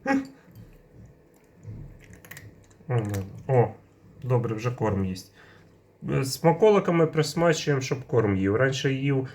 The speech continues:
вологий корм, зараз відмовився повністю від вологого корму. Не хоче їсти.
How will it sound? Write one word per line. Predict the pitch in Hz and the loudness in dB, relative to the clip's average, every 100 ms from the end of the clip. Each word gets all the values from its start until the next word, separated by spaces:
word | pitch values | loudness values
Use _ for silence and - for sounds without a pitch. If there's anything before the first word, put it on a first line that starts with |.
| - | -6
вологий | - 156 180 151 127 | 4 6 8 6 6
корм, | - 117 107 | 2 0 0
зараз | 98 120 117 120 | -2 -2 -2 -4
відмовився | 117 123 131 139 127 120 117 98 | -4 0 2 2 0 0 -4 -4
повністю | 120 104 104 101 113 | -2 -2 -2 -4 -4
від | 101 | -2
вологого | 101 104 104 98 98 | -2 0 2 4 2
корму. | 95 110 101 98 98 95 - - - - - | 0 0 0 0 -4 -6 -16 -20 -20 -20 -16
Не | 113 113 | -4 -2
хоче | 107 110 98 107 | 0 -2 0 0
їсти. | 101 101 - 101 | 2 2 -2 -8